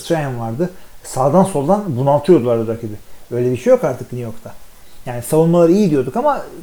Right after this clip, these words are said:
cornerback'leri falan iyiydi. Free agent'larla güzel birkaç hareket yapmışlardı. Ya, Super Bowl senesiyle karıştırmasın kimse. Artık o sene de geçti. Ya, sıfır dört bitti mi ya bu adamların sezonu? Ne diyorsun?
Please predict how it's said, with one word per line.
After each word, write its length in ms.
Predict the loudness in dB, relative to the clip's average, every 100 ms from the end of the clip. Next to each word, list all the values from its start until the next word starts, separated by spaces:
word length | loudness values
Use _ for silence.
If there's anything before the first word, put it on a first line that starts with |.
| 0
cornerback'leri 500 | 4 6 6 4 2
falan 260 | 4 2 2
iyiydi. 300 | -2 -4 -10 -14 -20 -12
Free 240 | 4 6
agent'larla 360 | 6 4 4 4
güzel 260 | 6 6 4
birkaç 240 | 2 0
hareket 300 | 0 0 -2
yapmışlardı. 540 | -4 -6 -10 -8 -8 -12 -16 -18 -16 -16 -18 -20 -20 -20 -18
Ya, 160 | -14 -12 -6
Super 280 | -4 0
Bowl 180 | 2 2
senesiyle 360 | 0 -2 -2 -2
karıştırmasın 520 | -2 -2 -4 -6 -8
kimse. 300 | -12 -8 -8 -8 -18 -20 -6
Artık 300 | -2 4 6
o 120 | 6
sene 240 | 6 4 6
de 60 |
geçti. 280 | 4 2 -4
Ya, 100 | -6
sıfır 320 | 0 2 6
dört 180 | 6 6
bitti 240 | 2 2 4
mi 60 |
ya 160 | 4 6
bu 60 |
adamların 300 | 4 2 -2
sezonu? 320 | -2 0 0 -2
Ne 120 | -2
diyorsun? 220 | -4 -6